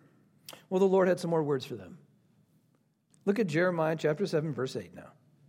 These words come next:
"Behold, you trust in deceptive words to no avail."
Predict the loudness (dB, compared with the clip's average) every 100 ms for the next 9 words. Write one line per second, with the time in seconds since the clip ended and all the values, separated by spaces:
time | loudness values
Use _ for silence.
0 | _ _ _ _ _ _ _ _ _ _
1 | _ _ _ _ -2 4 6 4 2 -10
2 | -20 -20 _ _ -6 0 0 0 2 2
3 | 2 -2 -12 -6 -2 -2 -2 2 2 2
4 | -2 0 2 4 6 4 0 -6 -14 -20
5 | -6 -2 2 2 2 -2 0 0 -2 -6